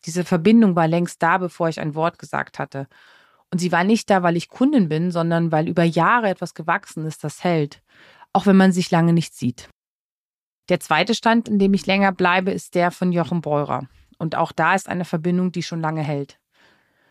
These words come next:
Jochen war damals eine echte Entdeckung für mich zu meinen Zeiten in der Schwarzwaldstube. Und zwar nicht für Rotwein, was man in Württemberg oder bei Württemberg vielleicht vermuten würde,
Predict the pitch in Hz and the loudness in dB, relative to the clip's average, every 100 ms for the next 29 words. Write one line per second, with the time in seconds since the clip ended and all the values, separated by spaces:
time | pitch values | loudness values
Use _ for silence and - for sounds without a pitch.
0 | _ - 214 240 202 190 185 196 175 170 | _ 0 2 4 2 2 2 0 -2 -6
1 | - 208 - 180 170 175 185 175 175 175 | -2 -2 -2 -6 -4 -4 -4 -6 -4 -4
2 | 165 - 180 160 156 - 165 165 160 151 | -6 -8 -6 -4 -4 -2 -2 0 -2 -2
3 | - 143 - 156 - - 135 139 143 _ | -2 -4 -2 -8 -8 -12 -10 -8 -12 _
4 | _ - 175 - 170 190 - - 165 185 | _ -6 -6 -2 0 0 -2 -2 0 2
5 | 240 - 165 165 170 - 160 160 165 156 | 2 2 0 0 -2 0 0 2 0 -2
6 | 156 - 208 202 170 165 160 151 143 156 | -4 0 2 2 0 0 0 -4 0 -2
7 | 160 165 160 156 156 156 151 - 156 165 | -2 -8 -4 -4 -4 -6 -6 -4 -2 2
8 | 214 185 147 147 165 | 2 0 -4 -2 -2